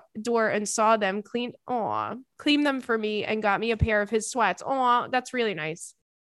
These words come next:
Not even ten minutes later, it happened again. He cleaned me up and assured me that he wasn't mad at me, hoping that maybe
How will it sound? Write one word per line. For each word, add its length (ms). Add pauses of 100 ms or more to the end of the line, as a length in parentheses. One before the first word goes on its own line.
(1500)
Not 220
even 200
ten 180
minutes 240
later, 200
it 80
happened 280
again. 320
He 160
cleaned 320
me 160
up 320
and 220
assured 380
me 120
that 140
he 80
wasn't 320
mad 220
at 80
me, 160
hoping 460
that 180
maybe 420